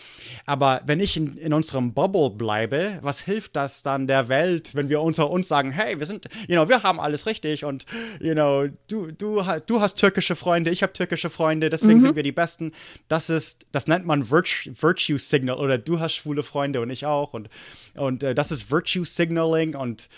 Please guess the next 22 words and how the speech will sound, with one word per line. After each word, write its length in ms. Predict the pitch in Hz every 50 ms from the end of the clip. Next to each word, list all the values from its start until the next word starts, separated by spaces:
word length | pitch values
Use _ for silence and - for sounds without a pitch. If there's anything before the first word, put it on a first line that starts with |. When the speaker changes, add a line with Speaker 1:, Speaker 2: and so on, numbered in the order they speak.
| - - - - -
Speaker 1:
ähm, 280 | - 123 120 117 110
das 160 | 139 139 -
macht 180 | 156 160 156 -
man 140 | 151 139 135
auch 160 | 131 113 101
aus 180 | 120 113 - -
Gründen 380 | 170 190 202 156 160 160 165
und 160 | 139 123 120
auch 240 | 120 120 110 - -
aus 340 | 123 117 117 117 - - -
so 140 | 107 110 113
Ev-, 240 | - 123 120 120 -
Evolution-Gründen 960 | 123 110 113 113 139 180 175 - - 139 131 127 120 - 143 147 156 143 135
und 80 | 127
das 160 | 123 127 - -
Ganze, 360 | 123 127 120 - 127 123 123
aber, 340 | 127 110 120 117 113 107 _ - - - _ _ -
ähm, 440 | 120 113 110 107 104 104 101 - _ _ _ _ _ - -
nur 200 | 160 190 214 208
um 100 | 190 170
die 140 | 156 151 127
Welt 180 | 151 156 151